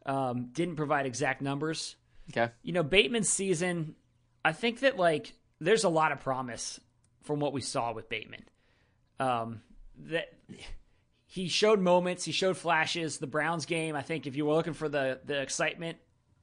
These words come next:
Speaker 1: level on Bateman, you look at the Browns game, you say, "Man, this guy can be a number one receiver."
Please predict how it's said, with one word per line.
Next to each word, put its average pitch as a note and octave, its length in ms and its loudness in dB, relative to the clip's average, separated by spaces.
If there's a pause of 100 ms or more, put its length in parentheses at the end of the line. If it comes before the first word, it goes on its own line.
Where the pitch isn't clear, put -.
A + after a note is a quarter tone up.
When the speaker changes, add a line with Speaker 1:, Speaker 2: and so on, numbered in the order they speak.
(140)
Speaker 1:
level E3 300 0
on D#3 180 0
Bateman, D#3 280 0
you D#3 100 4
look D3+ 120 2
at D3+ 60 -2
the C#3 80 -2
Browns C3+ 300 0
game, D3+ 240 -2
you C3 60 -2
say, C3+ 200 -2
"Man, B2+ 160 -4
this C3+ 140 -8
guy A#2+ 320 -2 (280)
can B2+ 100 -8
be B2 120 -4
a A#2 40 -4
number B2+ 240 -2
one B2 240 -2
receiver." A#2 540 -6